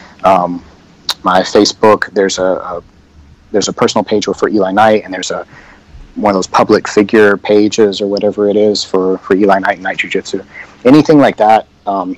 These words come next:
people can get a hold of me. I have a Patreon page where I put up exclusive content that's not, like, just the free stuff that you see on YouTube.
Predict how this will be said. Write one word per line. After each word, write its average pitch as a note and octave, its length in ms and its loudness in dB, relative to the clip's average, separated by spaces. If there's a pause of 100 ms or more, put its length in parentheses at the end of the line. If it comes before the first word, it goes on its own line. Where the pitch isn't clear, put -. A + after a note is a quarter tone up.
people G#2+ 260 0
can G#2+ 140 -6
get G2+ 100 0
a F#2+ 120 -2
hold G2+ 120 0
of G2+ 100 -4
me. G#2+ 200 -4
I F#2+ 80 -8
have G2 160 0
a F#2 40 -4 (100)
Patreon G#2+ 380 4
page G#2+ 480 2 (460)
where G2+ 400 4
I G2+ 100 0
put G#2+ 280 0
up G2 220 -2
exclusive - 680 0
content G2+ 420 -2
that's F#2+ 160 -4
not, G2+ 240 -2
like, F#2 200 -10
just - 340 -8 (160)
the G2+ 120 2
free G#2 180 2
stuff G#2 200 0
that F2+ 160 0
you G2 40 0
see A2 200 2
on G2 200 -2
YouTube. G#2 380 0